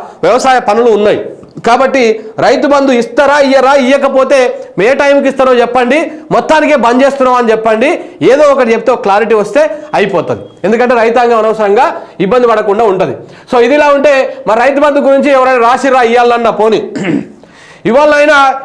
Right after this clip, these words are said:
ఈనాడు పేపర్, కాంగ్రెస్ ప్రధాన పత్రికల్లో ఒకటి ఈనాడు పేపర్ ఏమైనా రాసిందా? డీజీపీగా రవి గుప్తా కొనసాగింపు అని అంటున్నారు. అంతే, ఖర్గే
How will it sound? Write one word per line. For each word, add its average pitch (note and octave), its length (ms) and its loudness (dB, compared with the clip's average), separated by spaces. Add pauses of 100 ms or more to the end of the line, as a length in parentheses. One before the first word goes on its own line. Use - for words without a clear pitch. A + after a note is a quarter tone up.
ఈనాడు C#4+ 340 2
పేపర్, C4+ 380 0
కాంగ్రెస్ C4+ 680 2 (300)
ప్రధాన C4+ 260 0
పత్రికల్లో C4+ 500 0
ఒకటి B3+ 240 0
ఈనాడు C4 320 0
పేపర్ B3+ 260 0
ఏమైనా B3 180 2
రాసిందా? A#3+ 480 0
డీజీపీగా B3 560 0
రవి A3+ 200 0
గుప్తా A#3 520 0 (200)
కొనసాగింపు A#3 540 0
అని A3+ 120 2
అంటున్నారు. A3+ 540 0 (200)
అంతే, A3 260 0
ఖర్గే B3 640 0